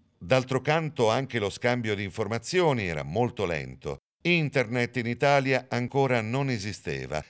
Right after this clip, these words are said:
e anche il televideo, che a pensarci adesso sembra preistoria, sarebbe arrivato solo due anni dopo, senza tuttavia modificare l'operatività dei trader.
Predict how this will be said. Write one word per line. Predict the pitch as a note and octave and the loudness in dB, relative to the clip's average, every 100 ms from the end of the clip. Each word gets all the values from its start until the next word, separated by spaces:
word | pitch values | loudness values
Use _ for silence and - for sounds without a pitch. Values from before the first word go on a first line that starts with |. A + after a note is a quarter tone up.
| _ | _
e | - D3 | -2 0
anche | F3 E3+ C3+ | 0 -2 -4
il | A#2+ | -4
televideo, | - A#2+ A2 G#2+ F#2+ E2 F2+ F#2+ _ | -2 -2 0 -2 -4 -2 0 -2 _
che | - | -2
a | D#3 | -2
pensarci | D#3 C3+ - E3 D#3+ | 0 -2 0 0 0
adesso | A#2 A#2+ C3+ - A2 - | 0 0 -2 -2 -2 -2
sembra | - - E3 C3 A2+ | -6 -6 0 2 2
preistoria, | G#2 F#2 - D#2 C#2+ D2+ F#2+ - _ | 0 -4 0 0 0 0 -2 -4 _
sarebbe | - F3+ F#3+ C3+ | -4 0 2 4
arrivato | B2+ C#3 F#3 E3 | 2 4 2 2
solo | - D#3+ E3 | -2 0 0
due | D3 C3+ D3+ | 2 2 2
anni | F#3 F3 | 0 -2
dopo, | A2 C#2+ - E2 - | -2 -4 -4 -6 -6
senza | - - - D3+ D3 - G#2 | -10 -4 2 2 2 0 0
tuttavia | E2+ G#2+ - C#3 F#2 D2 E2+ - | 0 -4 -2 -2 -2 -2 -4 -4
modificare | G#2+ B2 B2+ C3+ C3+ B2+ A#2 F#2+ | -2 -2 -2 -2 2 4 4 2
l'operatività | E2+ - B2+ C#3 C3+ D#3 C3+ G#2 | -2 0 -2 0 -2 -2 0 0
dei | B2+ B2 | 0 -2
trader. | G2+ C2+ A#1 B1 A#1 | -4 -6 -6 -10 -10